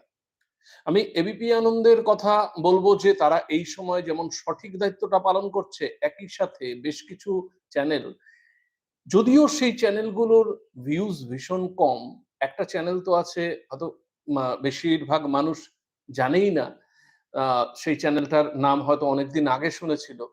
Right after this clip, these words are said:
কিন্তু তারা চেষ্টা করে যাচ্ছে। তাদের নিজস্ব যেই দর্শক বন্ধুরা আছে তাদের মধ্য দিয়ে আরো তারা বলছে যে শেয়ার এবং সেগুলো লাইকের মধ্য দিয়ে যাতে প্রচুর মানুষের কাছে পৌঁছায়। যেটা আপনারা ব্রিগেডের পরে দেখেছেন,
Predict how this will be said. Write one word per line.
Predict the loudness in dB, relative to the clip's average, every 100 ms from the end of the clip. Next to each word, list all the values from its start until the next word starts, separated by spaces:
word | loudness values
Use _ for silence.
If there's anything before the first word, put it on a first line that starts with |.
| _ _
কিন্তু | -8 -2
তারা | 0 0
চেষ্টা | -2 -2 -2 -2
করে | -2 -2 -4
যাচ্ছে। | -6 -12 -20 _ _ _ _
তাদের | -2 -2 -2 -2
নিজস্ব | 0 0 -2 -4 -6 -4
যেই | 0 0 -2 -6 -2
দর্শক | 0 0 -2 -4 -4
বন্ধুরা | -6 -2 2 2
আছে | 0 -8
তাদের | -4 -2 -2 -4
মধ্য | -4 -4 0 2
দিয়ে | 2 -4 -4
আরো | -2 -2
তারা | 2 2 2
বলছে | 2 -2 -4 -10 -6
যে | -8 -8 _ _
শেয়ার | -10 2 4 6 4 0
এবং | 0 2 0 -6 _ _
সেগুলো | -6 0 2
লাইকের | 4 2 0 -2
মধ্য | -4 -4 -6
দিয়ে | -4 -4
যাতে | -4 -6 -8 -6
প্রচুর | -8 -4 -4
মানুষের | -4 -8 -10 -14
কাছে | -14 -16 _
পৌঁছায়। | -4 -2 -4 -12 -16 -16 _ _ _ _ _ _ _ -8 -6 -6 -8 -10 _ _ _ _ -20 _
যেটা | 0 4 4 0 -4
আপনারা | -6 -2 -4
ব্রিগেডের | 0 2 4 2 2
পরে | 0 -2
দেখেছেন, | -4 -8 -10 -12